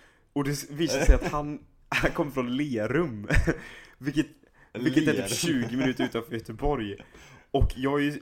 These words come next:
Speaker 1: eftersom jag har spelat i I F K i fyra år och bott där, så känner jag ju folk från Lerum, bland annat Axel Erik Gunnarsson,
Speaker 2: Ja.
Speaker 1: du vet. Och det
Speaker 2: Ja.
Speaker 1: visar sig att han känner ju <laughs> båda dem. <laughs> Så fan, vi har ju gemensamma kompisar.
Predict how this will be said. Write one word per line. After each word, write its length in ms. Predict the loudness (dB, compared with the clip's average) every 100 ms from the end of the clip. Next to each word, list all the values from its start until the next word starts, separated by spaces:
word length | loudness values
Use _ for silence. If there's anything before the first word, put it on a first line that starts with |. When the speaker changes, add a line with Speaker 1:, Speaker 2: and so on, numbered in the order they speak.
| -4
Speaker 1:
eftersom 260 | -4 0
jag 100 | -2
har 60 | -2
spelat 340 | -2 -2 -2
i 40 | -4
I 220 | -4 -4
F 60 | -4 -4
K 160 | 0
i 60 | 0
fyra 360 | 0 -2 -2
år 300 | -2 -4 -6 -14 -16 -10
och 120 | -2
bott 340 | 0 0 -2
där, 240 | -4 -4 -6
så 180 | -10 -8
känner 340 | -4 -4 0
jag 120 | 0 0
ju 80 |
folk 240 | 0 -4 -4
från 140 | -4
Lerum, 440 | -4 -4 -4 -6 -6
bland 240 | -4 -2
annat 220 | -4 -6
Axel 360 | -8 -10 -8 -6
Erik 160 | -6 -6
Gunnarsson, 420 | -8 -8 -6 -4
Speaker 2:
Ja. 60 |
Speaker 1:
du 60 | -4
vet. 180 | -8 -14 _ -20 -20 _ _ _ _ _ -20 _
Och 120 | -6 -2
det 60 |
Speaker 2:
Ja. 140 | -2 -2
Speaker 1:
visar 180 | -6 -4
sig 120 | -4
att 100 | -6
han 400 | -6 -2 -2 -4
känner 500 | -4 -4 -4 -4 2
ju 80 | 12
<laughs> 220 | 12 12
båda 280 | 2 -2 -4
dem. 200 | -6 -12 -16 -20 -20 _ -20 _ _ -20 _ -10
<laughs> 840 | -10 -10 -8 -6 -4 -4 -6 -8
Så 300 | -10 -8 -2
fan, 460 | 2 2 0 -4 -2 -2
vi 60 |
har 60 | -2
ju 60 | 0
gemensamma 600 | -2 0 -2 -4 -6 -6
kompisar. 840 | -2 -4 -4 -10 -10 -4 -4 -4